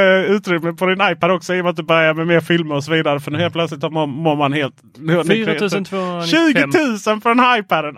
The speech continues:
Speaker 1: I promise
Speaker 2: Det
Speaker 1: you.
Speaker 2: räcker inte, räcker inte.
Speaker 1: Nej. Arton
Speaker 2: Och
Speaker 1: kommer upp idag ju.
Speaker 2: tretusen någonting för, eh, elva-tummaren.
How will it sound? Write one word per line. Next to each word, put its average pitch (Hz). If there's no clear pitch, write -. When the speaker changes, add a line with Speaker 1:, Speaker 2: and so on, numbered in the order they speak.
Speaker 1:
I 208
promise 196
Speaker 2:
Det 147
Speaker 1:
you. 151
Speaker 2:
räcker 151
inte, 120
räcker 135
inte. 120
Speaker 1:
Nej. 139
Arton 190
Speaker 2:
Och 170
Speaker 1:
kommer 190
upp 208
idag 180
ju. 185
Speaker 2:
tretusen 143
någonting 131
för, 113
eh, 120
elva-tummaren. 113